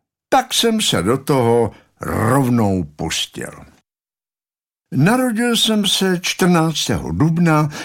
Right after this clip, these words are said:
devatenáct set třicet osm v Praze v porodnici u Apolináře.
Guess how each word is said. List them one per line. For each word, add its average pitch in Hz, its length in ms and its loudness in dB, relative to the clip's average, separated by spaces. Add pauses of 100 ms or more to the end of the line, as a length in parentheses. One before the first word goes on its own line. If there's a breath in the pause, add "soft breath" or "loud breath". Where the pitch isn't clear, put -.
(140 loud breath)
devatenáct 147 760 0
set 110 200 -2
třicet - 720 -4
osm 104 400 0
v - 140 -8
Praze 160 600 0 (300 loud breath)
v - 220 -12
porodnici 131 1000 0
u 101 220 -4
Apolináře. 64 1080 -6